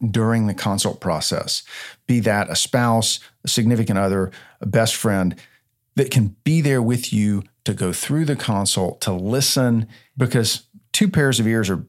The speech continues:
definitely better than one. And there are some things that with, uh, nerves and a lot of new things and new people, and the, the consultation is a little bit of a nerve-wracking process anyway.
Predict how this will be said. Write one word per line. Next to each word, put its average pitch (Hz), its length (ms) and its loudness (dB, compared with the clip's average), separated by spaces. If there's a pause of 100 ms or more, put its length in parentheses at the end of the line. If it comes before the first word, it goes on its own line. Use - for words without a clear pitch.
(220)
definitely 113 360 2
better 101 220 2
than 90 200 -2
one. 107 520 0
And 117 120 2
there 110 160 2
are 101 60 0
some 147 320 2
things 127 520 0 (240)
that 101 440 -2 (240)
with, 110 180 -2
uh, 92 220 0
nerves 120 640 2 (280)
and 85 400 -2
a 87 40 -2
lot 107 320 0
of 92 220 -4 (120)
new 120 460 2
things 120 460 0
and 92 160 -2
new 123 140 0
people, 110 520 -2 (280)
and - 100 -6
the, - 180 -6
the 110 80 -2
consultation 113 720 0
is - 200 -4 (240)
a 120 40 -2
little 117 200 0
bit 110 140 2
of 101 60 0
a 107 60 0
nerve-wracking 101 540 -2
process 90 440 -2
anyway. 123 540 2